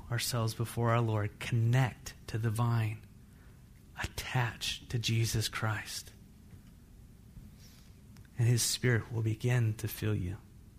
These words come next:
and begin to lead you. And as he speaks to your heart and says, "Move left, move right, let this go,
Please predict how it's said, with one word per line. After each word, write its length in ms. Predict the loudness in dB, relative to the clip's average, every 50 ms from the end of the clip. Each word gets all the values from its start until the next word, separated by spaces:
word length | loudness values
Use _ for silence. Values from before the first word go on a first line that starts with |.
| -20 -20 -20 -20 -20 -10 -4 0
and 100 | 2 2
begin 400 | 2 4 4 6 6 6 6 4
to 160 | 4 2 4
lead 280 | 4 6 4 4 4
you. 60 | 2 2
And 100 | 4 6
as 220 | 6 6 6 4
he 80 | 4 2
speaks 540 | 4 2 2 4 4 4 4 2 0 -4
to 160 | 0 2 4 6
your 220 | 6 8 8 6
heart 400 | 6 4 4 4 4 4 2 0
and 140 | -2 -2 -2
says, 280 | 0 2 2 2 2
"Move 320 | 2 4 4 2 2 2 2
left, 400 | 4 4 4 2 2 -2 -4 0
move 280 | 2 2 2 4 4
right, 300 | 4 4 4 4 4 2 0
let 340 | 0 2 2 2 2 0 0
this 180 | 0 0 0
go, 460 | -2 0 0 2 4 4 4 2 2